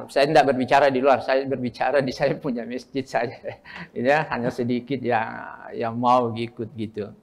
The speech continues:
ya. Jadi memang yang kita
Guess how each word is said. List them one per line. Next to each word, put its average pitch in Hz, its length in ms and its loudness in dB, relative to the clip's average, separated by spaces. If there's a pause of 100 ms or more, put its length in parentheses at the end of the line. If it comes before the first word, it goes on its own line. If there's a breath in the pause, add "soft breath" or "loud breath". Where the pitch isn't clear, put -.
(220)
ya. 131 260 -2 (500 loud breath)
Jadi 143 720 4
memang 135 480 2
yang 127 160 0
kita 120 240 -2